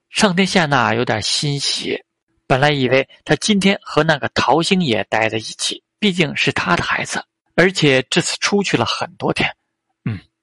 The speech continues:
不会很晚的。”陶之命今天其实什么事也没有安排，他只需要到小野财富那边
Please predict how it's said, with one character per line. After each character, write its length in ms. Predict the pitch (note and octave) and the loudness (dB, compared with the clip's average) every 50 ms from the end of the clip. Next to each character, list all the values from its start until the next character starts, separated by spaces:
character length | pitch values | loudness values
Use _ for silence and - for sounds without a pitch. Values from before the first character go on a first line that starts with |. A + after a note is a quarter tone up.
| _ _ _ _ _ _ | _ _ _ _ _ _
不 80 | - | 0
会 120 | E3+ F#3+ D#3+ | 2 2 2
很 180 | - - D3 | 0 -2 -4
晚 180 | E3 - - - - | -4 -4 -6 -6 -6
的。” 80 | - - - - _ - _ _ _ _ _ _ _ _ _ _ - | -6 -6 -6 -8 _ -20 _ _ _ _ _ _ _ _ _ _ 2
陶 200 | - D#3+ F#3 F#3+ | 4 4 4 4
之 100 | G3 F#3 | 2 2
命 160 | E3+ D3+ C#3 | 0 0 0
今 180 | - F3+ E3+ | 0 0 0
天 180 | E3 E3+ E3 D3 | 2 2 0 0
其 200 | - - - D3 | 0 -2 -2 0
实 140 | C3+ D3+ D3+ | 2 4 4
什 260 | - - - B2+ A2 | 4 4 2 0 0
么 100 | A2 C3 | 0 2
事 220 | C3 - - B2 A2 | 2 2 2 2 0
也 140 | A2+ A2+ G2 | -2 -4 -6
没 120 | G2 A2 | -6 -8
有 100 | - - | -8 -2
安 180 | - - D#3 D#3+ | -2 -2 -2 -2
排， 240 | - - - - - - - _ _ _ _ _ | -2 -4 -4 -4 -6 -12 -20 _ _ _ _ _
他 100 | - A3 | 0 0
只 220 | E3 - C#3+ B2+ | 2 4 2 2
需 160 | - - - D3+ | 2 2 2 2
要 60 | C#3 | 4
到 140 | - B2+ A2 | 4 2 0
小 220 | - - B2+ B2 | 2 2 2 2
野 100 | B2+ A2+ | 2 0
财 420 | - - - - - - - - A#2+ | -2 -6 -6 -4 -2 0 0 0 0
富 100 | - C#3+ | 0 0
那 100 | B2+ A2+ A2 | 0 0 2
边 220 | - B2 C3 | 0 -2 -2